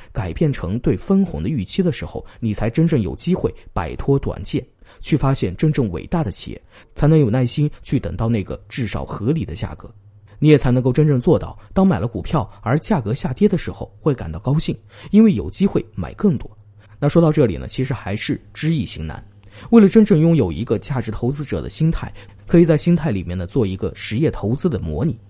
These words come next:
比如你发现一条即将大发展的商业街，现在呢有绝好的机会去投资店面。这个店面呢不需要你经营，你投资一百万，一年之后呢每年可以净赚二十万，而且还会快速的增长。但你呢只有五百万，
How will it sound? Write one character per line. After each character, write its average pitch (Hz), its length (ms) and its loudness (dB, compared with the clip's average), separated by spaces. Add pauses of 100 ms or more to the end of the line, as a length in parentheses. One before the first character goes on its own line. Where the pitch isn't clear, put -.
(400)
比 123 80 2
如 156 260 4
你 107 140 -2
发 135 140 0
现 127 180 0
一 113 60 0
条 98 260 -4
即 117 160 -6
将 151 180 0
大 165 140 -2
发 170 220 0
展 80 200 -6
的 - 160 -10
商 139 220 0
业 107 80 0
街， 131 260 -2 (360)
现 226 180 6
在 190 100 4
呢 135 100 2
有 87 100 -2
绝 135 260 0
好 - 220 -4
的 - 60 -10
机 170 200 -2
会 - 160 -4
去 - 220 -10
投 - 200 -4
资 120 140 -6
店 131 180 0
面。 156 160 0 (380)
这 - 80 -2
个 233 80 8
店 233 160 8
面 202 100 6
呢 151 80 4
不 180 140 2
需 - 160 0
要 139 80 4
你 85 140 -2
经 175 240 4
营， 98 280 -2 (100)
你 113 120 -2
投 143 180 -2
资 190 140 -2
一 185 60 0
百 - 140 -6
万， 139 200 -4 (160)
一 202 100 2
年 156 160 4
之 208 120 2
后 165 160 0
呢 101 100 0 (100)
每 110 200 2
年 104 180 0
可 135 140 -2
以 90 80 -4
净 117 200 -2
赚 98 180 -4
二 170 180 -2
十 - 120 -6
万， - 80 -8 (380)
而 180 140 6
且 123 160 0
还 98 160 -6
会 123 160 2
快 - 260 -2
速 85 160 -6
的 76 60 -8
增 151 200 -2
长。 - 120 -8 (420)
但 233 160 8
你 120 80 4
呢 98 140 -2
只 160 120 -2
有 151 60 6
五 123 180 -2
百 180 140 -4
万， - 180 -10